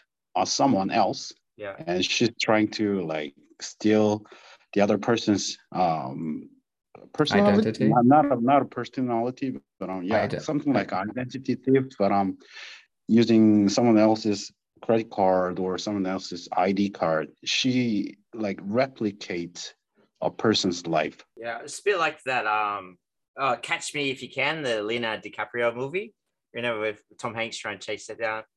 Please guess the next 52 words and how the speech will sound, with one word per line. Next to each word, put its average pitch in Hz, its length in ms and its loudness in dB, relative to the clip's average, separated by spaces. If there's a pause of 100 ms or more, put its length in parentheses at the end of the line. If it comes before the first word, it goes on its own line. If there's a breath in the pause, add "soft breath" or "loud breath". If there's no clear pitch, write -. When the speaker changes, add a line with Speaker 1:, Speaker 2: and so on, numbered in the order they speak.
(100)
Speaker 2:
It's - 160 -16
based 117 260 -8
on 113 80 -8
a 101 40 -12
true 104 160 -12
story. 107 280 -6
Like, 95 200 -6
Speaker 1:
Mm-hmm. 80 400 -4 (120)
Speaker 2:
Leonardo 110 400 -4
DiCaprio, 107 160 -4
Speaker 3:
Mm-hmm. 131 60 -2
Speaker 2:
he 147 160 0
Speaker 1:
Yeah. 82 140 0 (180)
Speaker 2:
takes 135 240 -2
on 120 140 -2
a 104 420 0
pilot. 120 640 0 (240)
He 123 80 -18
takes 117 280 -8
on 110 120 -4
as 104 240 -8
a 95 380 -2
psychiatrist 104 760 -8
and 98 100 -16
all 95 60 -14
this 95 140 -16
sort 104 100 -12
of 101 60 -14
stuff. 127 200 -14 (200)
Similar 113 320 -10
to - 160 -10
Speaker 3:
Oh, 165 60 0
Speaker 2:
that 160 100 0
Speaker 3:
yeah. 208 80 0
Speaker 2:
sort 147 140 -10
of - 140 -20
Speaker 1:
Yeah, 110 120 4
Speaker 3:
Excellent 120 380 6
Speaker 1:
the - 60 4
Speaker 3:
film. 104 220 4
Speaker 1:
doctor, 127 520 2
Speaker 2:
Yeah, 120 80 -4
Speaker 1:
lawyer. 113 500 2
Speaker 3:
Yeah. 120 320 0
Speaker 2:
yeah. - 180 -8 (460)
So - 160 -8
the 139 60 -4
same 139 340 -4
like 113 220 -2
that, 104 320 -4
yeah. 90 240 -14 (340)
Uh, 120 480 2